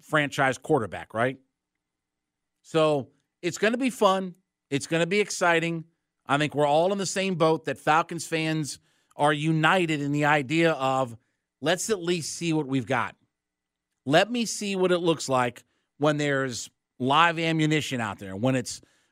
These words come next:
when it's go time, when it's real live game action." And the fact that we haven't seen him take a snap, even in a blowout, coming in and mop-up duty, right? Even coming in and just doing a kneel down or anything like that.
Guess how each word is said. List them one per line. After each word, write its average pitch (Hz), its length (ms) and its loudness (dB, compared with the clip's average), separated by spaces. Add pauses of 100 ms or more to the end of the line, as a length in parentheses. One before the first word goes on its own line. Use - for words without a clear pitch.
when 139 160 0
it's 131 140 -6
go 165 280 6
time, 101 480 -4
when 135 180 -2
it's 120 120 -10
real 151 320 4
live 170 380 0
game 156 260 -2
action." 131 540 -4 (840)
And 147 140 -2
the 151 60 0
fact 226 300 2
that 190 80 -2
we 190 160 -2
haven't 175 280 0
seen 185 260 -4
him 135 220 0 (420)
take 175 220 -2
a 131 60 -8
snap, 151 340 -2
even 226 320 -2
in 220 100 2
a 180 60 2
blowout, 147 680 2 (440)
coming 170 320 2
in 165 120 2
and 139 180 0
mop-up 143 560 0
duty, 104 460 -4 (240)
right? 160 320 4 (300)
Even 190 280 0
coming 202 380 2
in 190 200 0
and 165 120 -4
just 151 240 -6 (340)
doing 180 280 0
a 170 120 0
kneel 185 400 2
down 139 420 -2
or 139 100 -2
anything 165 380 -2
like 156 220 -2
that. 143 320 -4